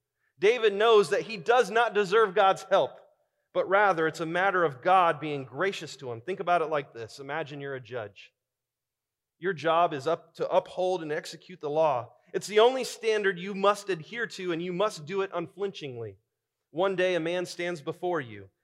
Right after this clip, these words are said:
a vile and wicked murderer. The evidence against him is ironclad. There's no doubt about his guilt, and get this, he even openly admits his guilt in court. He says, "I did it." And then he says, "Yeah, I did it.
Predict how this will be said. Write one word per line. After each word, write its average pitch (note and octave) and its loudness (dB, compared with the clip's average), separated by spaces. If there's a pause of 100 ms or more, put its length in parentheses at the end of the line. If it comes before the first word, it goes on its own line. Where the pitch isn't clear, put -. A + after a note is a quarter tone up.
(100)
a C#3+ -8
vile D#3+ 2
and C3 -10
wicked D#3+ -8
murderer. G#2 -10 (640)
The C3+ -6
evidence D#3+ -6
against D3+ -12
him D3+ -10
is A#2+ -12
ironclad. C#3 -4 (420)
There's D3 -8
no E3 -2
doubt D#3 2
about C3+ 0
his A#2 -8
guilt, D3+ -6
and B2+ -16
get E3 -10
this, F3 -8
he F3 -20
even E3+ -12
openly F3 -8
admits E3 -12
his D#3 -12
guilt D3+ -10
in D3 -16
court. D#3+ -10 (580)
He - -20
says, D#3+ -10
"I D3+ -2
did E3+ -6
it." - -8 (600)
And F3 -10
then A3+ -4
he F3+ -4
says, D3+ -8 (540)
"Yeah, - -6
I D3+ -2
did A#2 -10
it. D#3+ -16